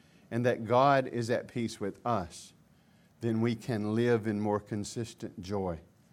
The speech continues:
and experience that peace even in the midst of trouble. So if you want to test yourself, don't test yourself when everything's going your way, right? When things are falling apart, look in your heart. I didn't mean to make that a poem. <laughs>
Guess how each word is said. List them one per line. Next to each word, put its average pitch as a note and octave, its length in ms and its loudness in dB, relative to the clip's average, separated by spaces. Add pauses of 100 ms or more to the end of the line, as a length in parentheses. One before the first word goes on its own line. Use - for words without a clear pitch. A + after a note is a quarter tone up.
(260)
and G#2 100 -4
experience A2 720 -4
that - 240 -6
peace F2+ 340 -8 (100)
even G2+ 260 -4
in F#2+ 160 -4
the F2+ 60 -6
midst F2+ 340 -8
of E2+ 100 -16
trouble. E2 340 -6 (440)
So A#2 320 -2 (200)
if A#2+ 140 -10
you B2+ 80 -6
want D#3 120 -4
to D3 60 -8
test G3 420 -6
yourself, F2+ 460 -10 (580)
don't G3 200 -4
test G3+ 280 -4
yourself A2 380 -4
when G#2+ 140 -4
everything's F#2 420 -8
going E2+ 260 -8
your D#2 120 -12
way, D#2+ 200 -8 (1400)
right? A2 200 -6 (360)
When A#2+ 180 -4
things E3+ 320 0
are A#2 80 -2
falling C#3 440 -4
apart, G#2 460 -8 (220)
look A2 240 -10
in A2 140 -8
your G2+ 100 -10
heart. E2 300 -12 (400)
I F2 80 -12
didn't F2+ 240 -12
mean F#2+ 180 -8
to F#2+ 60 -8
make F#2 240 -10
that F#2 120 -10
a F#2 60 -10
poem. D#2+ 420 -16
<laughs> - 60 -18